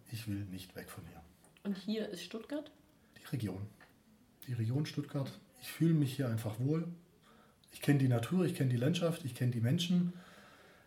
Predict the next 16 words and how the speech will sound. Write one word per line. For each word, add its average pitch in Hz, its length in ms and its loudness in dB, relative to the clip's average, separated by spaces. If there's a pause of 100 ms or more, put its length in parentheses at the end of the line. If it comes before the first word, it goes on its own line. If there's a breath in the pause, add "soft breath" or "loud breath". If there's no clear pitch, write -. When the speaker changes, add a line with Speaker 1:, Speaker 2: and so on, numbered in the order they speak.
(220 loud breath)
Speaker 1:
Ich 127 100 -4
kenn 143 140 6
die 139 80 6
Maultaschen, 147 580 4
ja. 143 300 4 (180)
Ich 151 140 0
kenn, 156 200 4
ich 151 120 -4
kenn 143 120 2
auch 120 80 2
das 117 140 -2
Bier, 165 320 0
ja, 120 240 0
ich - 100 -6
geb's 131 200 0
zu. 190 260 0